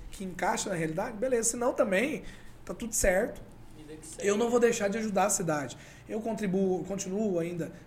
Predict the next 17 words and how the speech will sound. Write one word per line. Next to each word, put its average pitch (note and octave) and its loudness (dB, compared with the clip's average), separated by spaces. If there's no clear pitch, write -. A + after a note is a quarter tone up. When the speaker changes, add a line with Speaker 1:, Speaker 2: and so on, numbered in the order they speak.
Speaker 1:
com C#3+ -10
vários F3 2
projetos F3 -2
sociais. D3+ -2
As D#3+ -4
minhas G3+ 0
palestras, E3+ 4
inclusive E3+ -2
quem G3 -4
estiver F3 -2
me F3+ 0
ouvindo F3 0
e E3 -2
precisar E3 2
de G3 -2
uma F3+ -2
palestra, E3 -2